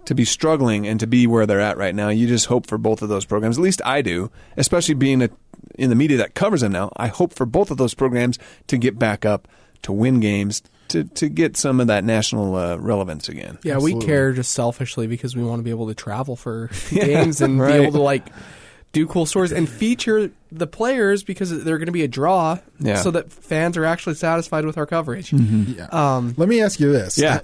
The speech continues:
Speaker 3: Did you see this coming when you were, bef-, you know, when you were leaving Utah to go to, to, to move on? Did you see Utah State becoming a sports powerhouse?
Speaker 1: Uh, not necessarily. Utah State had good basketball.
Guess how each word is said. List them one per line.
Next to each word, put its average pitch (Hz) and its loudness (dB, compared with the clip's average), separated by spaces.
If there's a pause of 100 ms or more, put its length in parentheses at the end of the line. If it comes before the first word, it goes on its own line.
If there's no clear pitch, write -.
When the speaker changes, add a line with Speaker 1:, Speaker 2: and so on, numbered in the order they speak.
Speaker 3:
Did 147 2
you 226 2
see 165 2
this 147 2
coming 104 -4
when 104 -4
you 107 -4
were, 98 -8 (220)
bef-, 117 -4
you 127 -2
know, 113 -2
when 117 -2
you 110 -4
were 110 -2
leaving 110 -4
Utah 101 -6
to 98 -10
go 95 -10
to, 90 -12 (380)
to, 92 -12 (280)
to 240 -8
move 208 -6
on? 190 -8 (440)
Did 143 -4
you 240 4
see 254 0
Utah 156 2
State 107 -6
becoming 104 -6
a 90 -8
sports 101 -8
powerhouse? 101 -6 (420)
Speaker 1:
Uh, 190 2
not 233 2
necessarily. 220 2
Utah 269 4
State 190 2
had 147 0
good 139 2
basketball. 120 -2